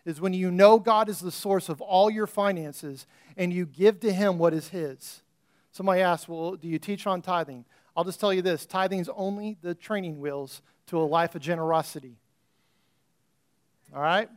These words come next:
Tithing is only the training wheels to a life of generosity. And so the question should be, what is the Lord calling me to actually give, to sow? That might be tithes and offerings in the house. That might be giving, uh, money to the building.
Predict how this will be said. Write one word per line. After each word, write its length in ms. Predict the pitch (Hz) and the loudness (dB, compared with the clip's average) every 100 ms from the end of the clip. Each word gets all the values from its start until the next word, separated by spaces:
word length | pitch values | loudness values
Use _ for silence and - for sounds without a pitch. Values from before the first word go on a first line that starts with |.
| _ _ _ _ _ _ _ | _ _ _ _ _ _ _
Tithing 440 | 185 185 202 214 | 4 6 6 2
is 160 | 190 156 | 0 -2
only 440 | 208 185 202 214 | -2 0 0 -2
the 100 | 208 | -2
training 400 | 208 220 208 175 | -4 -2 -2 -2
wheels 260 | 156 156 147 | 0 -2 -4
to 160 | - 170 | -6 -4
a 40 | |
life 400 | 156 147 170 170 | -2 0 -2 -2
of 80 | 165 | -12
generosity. 1000 | 127 165 165 165 185 165 - 165 139 127 _ - _ 170 | -8 -6 -4 -2 -2 -2 -6 -8 -8 -16 _ -20 _ -8
And 120 | 160 | -4
so 200 | - 175 | 2 2
the 100 | 175 | 2
question 500 | - 220 214 - 190 | 4 4 4 0 -4
should 360 | - 220 226 | 0 2 2
be, 260 | 175 180 185 | 4 0 0
what 260 | 170 180 208 | 2 2 2
is 160 | 185 | 0
the 80 | 214 | 2
Lord 360 | 214 185 185 - | 4 4 2 -2
calling 560 | - 196 208 220 208 | -4 0 0 0 -4
me 180 | 185 175 | -6 -8
to 240 | - 196 185 | -6 -8 -6
actually 420 | 170 - - 165 | -8 -8 -8 -6
give, 320 | 139 180 170 | 0 2 2
to 100 | - | -6
sow? 440 | - - 180 135 - _ _ | -10 -2 0 0 -6 _ _
That 160 | - 175 | 0 2
might 220 | 190 196 | 2 2
be 120 | 180 | -2
tithes 360 | - 190 196 170 | -4 0 0 0
and 120 | 175 | -2
offerings 520 | 170 180 185 202 170 | 0 0 -2 -8 -8
in 100 | 160 | -10
the 120 | 156 139 | -10 -6
house. 480 | 165 196 254 - - - _ | -4 -4 -4 -10 -14 -20 _
That 180 | 175 190 | 0 2
might 240 | 185 196 | -2 -2
be 100 | 175 | -6
giving, 580 | 151 185 185 180 170 208 | 2 2 2 -2 -4 -4
uh, 140 | 196 160 | -2 0
money 320 | 156 185 185 | 0 0 -2
to 160 | - 160 | -6 -8
the 100 | 139 | -2
building. 480 | 165 202 226 240 | 2 2 0 -4